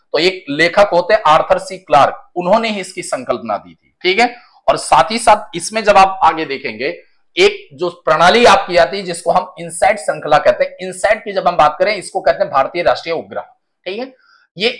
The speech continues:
एशिया प्रशांत क्षेत्र की व्यापक घरेलू संचार उपग्रह प्रणालियों में से एक होता है। ठीक है, इसमें जब हम बात करते हैं नाइनटीन एटी थ्री में इनसैट वन बी, ठीक है, कि प्रवर्तन के साथ स्थापित किया गया इस प्रणाली को,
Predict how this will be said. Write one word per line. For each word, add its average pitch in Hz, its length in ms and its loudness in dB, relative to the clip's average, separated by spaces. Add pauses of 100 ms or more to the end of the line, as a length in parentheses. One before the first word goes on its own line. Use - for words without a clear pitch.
एशिया 254 380 2
प्रशांत 226 380 0
क्षेत्र 190 300 -4
की 175 160 -6
व्यापक 156 440 2
घरेलू 175 320 -4
संचार 170 380 -4
उपग्रह 156 300 -2
प्रणालियों 135 400 -4
में 139 100 -8
से - 240 -14
एक 135 120 -8 (100)
होता - 220 -20
है। - 140 -20 (220)
ठीक 196 140 -6
है, 285 80 -16 (480)
इसमें 185 320 0
जब 240 140 4
हम 208 100 2
बात 196 220 6
करते - 220 -2
हैं 208 80 -4
नाइनटीन 180 520 -4
एटी 165 240 -6
थ्री 151 200 -12
में 196 220 0
इनसैट 185 480 -2
वन 160 200 0
बी, 160 180 -10 (420)
ठीक 196 160 -2
है, 214 60 2
कि - 140 -6
प्रवर्तन 175 560 2
के 196 100 -2
साथ 175 320 0
स्थापित 151 420 -6
किया 139 140 -2
गया 135 160 -6
इस 131 140 -8
प्रणाली 110 380 -4
को, - 240 -20